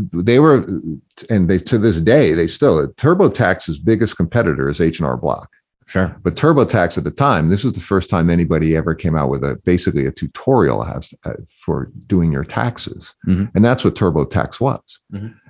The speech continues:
Speaker 1: And they had online help, but you basically did it yourself. They sent you this little kit. He just needed to get the message out. To his credit, he had already established,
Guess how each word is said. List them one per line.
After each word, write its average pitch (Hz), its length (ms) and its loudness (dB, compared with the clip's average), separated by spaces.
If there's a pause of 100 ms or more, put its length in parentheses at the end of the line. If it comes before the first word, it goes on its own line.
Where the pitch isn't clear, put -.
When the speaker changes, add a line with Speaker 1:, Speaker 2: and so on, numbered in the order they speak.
(160)
Speaker 1:
And 101 100 4
they 101 80 6
had 92 100 2
online 113 540 4
help, 98 340 2
but - 160 -2
you 123 80 4
basically 127 560 2
did 95 180 2
it 82 80 2
yourself. 76 500 -2
They 78 120 0
sent 117 320 0
you 110 60 4
this 82 240 0
little 85 300 0
kit. - 200 0 (300)
He 101 320 2
just 120 220 2
needed 123 180 4
to 95 40 4
get 95 160 2
the 92 80 2
message 90 600 2 (120)
out. 90 280 -4 (140)
To 110 120 4
his 156 220 6
credit, 101 440 4
he 123 220 4
had 110 100 6
already 107 460 4
established, 87 640 -2